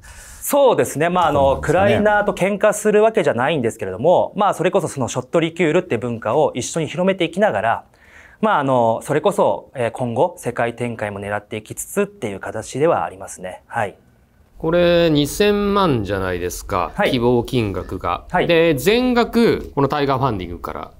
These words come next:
Speaker 3: の調達ってことなんですよね。
Speaker 1: はい。なんですが、
Speaker 3: うん。
Speaker 1: 実はですね、まあ、口約束ではあるんですけども、独立系のブイシーの社長さんから、えー、だ-、大体三千五百から四千五百のレンジ。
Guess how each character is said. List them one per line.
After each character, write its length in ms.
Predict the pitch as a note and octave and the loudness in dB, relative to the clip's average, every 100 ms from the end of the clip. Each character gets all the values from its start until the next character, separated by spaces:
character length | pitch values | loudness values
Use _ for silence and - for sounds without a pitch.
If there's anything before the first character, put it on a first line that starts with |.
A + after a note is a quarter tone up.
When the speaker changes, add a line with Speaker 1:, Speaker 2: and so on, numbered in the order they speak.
| - | -8
Speaker 3:
の 120 | C3 | -6
調 240 | - G#2 | -2 -2
達 280 | G2+ - - | -2 -6 -8
っ 20 | |
て 140 | - G2+ | -12 -12
こ 80 | - | -12
と 100 | D#2 | -14
な 80 | |
ん 20 | - | -16
で 80 | |
す 160 | - - | -14 -8
よ 60 | E3+ | -6
ね。 220 | B3 - | -6 -8
Speaker 1:
は 140 | - G3 | -2 -2
い。 160 | G3 - | -4 -6
な 140 | F#3 A#3 | -2 0
ん 60 | |
で 80 | D#3+ | 0
す 160 | - G#2+ | -2 -2
が、 320 | C3 B2 F#2+ | 0 2 0
Speaker 3:
う 60 | B2 | -4
ん。 100 | G2 | -6
Speaker 1:
実 220 | D#3+ - | -4 0
は 80 | A3+ | 2
で 100 | B2+ | 2
す 120 | - | -2
ね、 240 | A2+ A#2+ G2+ | -2 0 0
ま 120 | F3 | -4
あ、 120 | B2 - | -4 -8
口 300 | - - C#4+ | -10 -6 0
約 260 | D#4+ D#4+ - | 0 0 -4
束 260 | B3+ G3+ | -4 0
で 100 | B2+ | 0
は 160 | G2 G#2+ | 0 0
あ 60 | E3+ | 0
る 80 | |
ん 40 | A2+ | -2
で 80 | G#2+ | -6
す 60 | |
け 80 | - | -10
ど 80 | F2 | -8
も、 320 | A2+ B2 - B2+ | -2 0 -2 -4
独 220 | C#3 A3 | -2 -2
立 220 | A#3 - | -2 -2
系 200 | B3 A#3+ | 0 2
の 100 | A#3 | 2
ブ 160 | F3 G#3 | 2 2
イ 80 | |
シ 200 | G3+ A#3+ | 0 0
ー 40 | G#3+ | 0
の 80 | B2+ | 0
社 140 | A#2 | -4
長 220 | - B2 | -4 -4
さ 140 | - B2 | -4 -6
ん 100 | A2+ | -4
か 100 | C#3 | 0
ら、 360 | G#3+ E3 E2+ - | 2 2 0 -4
え 140 | B2 | -4
ー、 120 | A#2+ | -2
だ-、 140 | C3+ C#3 - | -2 -4 -2
大 140 | E3+ F#3+ | -2 0
体 100 | G3+ | 0
三 260 | F3+ F#3 | 0 0
千 140 | F#3+ D#3+ | 2 2
五 100 | B2 | 0
百 160 | C3+ | -2
か 100 | - | -4
ら 60 | A2+ | -2
四 200 | A2+ A#2+ | -4 -6
千 200 | D3+ A#2+ | -4 -2
五 80 | A#2 | -2
百 180 | C3+ | -2
の 120 | F#3 A2 | -2 -2
レ 100 | G2+ | -4
ン 100 | G2+ | -10
ジ。 320 | G2 F#2+ | -12 -12